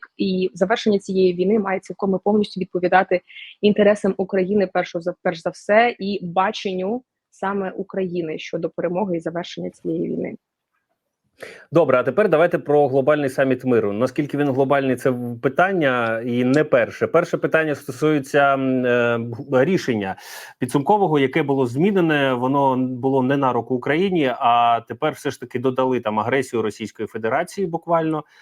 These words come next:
Speaker 2: проти України. Це я цитую: "Принцип поваги до територіальної цілісності і суверенітету, кордони дев'яносто першого року, апеляція до статуту оон, те, чого не було у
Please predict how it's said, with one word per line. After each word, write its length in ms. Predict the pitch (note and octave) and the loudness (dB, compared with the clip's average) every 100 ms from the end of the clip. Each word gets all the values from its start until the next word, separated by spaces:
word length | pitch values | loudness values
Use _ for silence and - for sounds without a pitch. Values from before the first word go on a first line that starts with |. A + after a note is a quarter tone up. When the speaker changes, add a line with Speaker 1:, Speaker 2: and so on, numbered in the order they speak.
| - _ | -20 _
Speaker 2:
проти 200 | D3 C3+ | -8 -4
України. 360 | C3+ C3+ C#3 C3 | -4 -2 0 -2
Це 140 | - | -2
я 60 | C3 | -2
цитую: 440 | - B2+ C3 B2 | -2 -2 0 0
"Принцип 420 | A#2 D3+ C#3+ B2 A2+ | 0 0 0 -4 -2
поваги 400 | B2 B2 A2+ A2 | 2 2 0 -2
до 220 | A2 G#2+ | -2 -2
територіальної 600 | A#2 A2 B2 A#2 A2 A2 | -2 -2 0 0 0 -4
цілісності 560 | - A#2 G#2+ A2 - | -4 -6 -6 -10 -10
і 40 | A#2+ | -6
суверенітету, 720 | C#3 C#3+ D#3+ D#3+ G#3 F#3+ E3 - - - | -2 0 0 0 0 2 -2 -4 -20 -2
кордони 380 | C3+ D3 D3 | 0 2 2
дев'яносто 320 | C3+ C3 C3 A#2+ | 2 0 0 0
першого 320 | C#3+ D#3+ D#3+ | 0 0 2
року, 240 | G3 F#3+ | 2 2
апеляція 480 | - C#3 E3+ E3+ C#3+ | 2 2 0 0 -4
до 100 | C3+ | -4
статуту 440 | B2+ C#3+ C#3+ D#3 E3 | -4 -4 -4 -2 2
оон, 340 | E3 G3+ F#3+ | 2 2 2
те, 160 | F3 E3+ | -2 -2
чого 300 | D#3+ D3 D3+ | -2 -2 0
не 140 | D3+ | 0
було 420 | C#3+ C#3+ D#3+ D#3+ | 0 0 2 0
у 400 | D3 C#3 C#3 C3+ | 0 0 2 0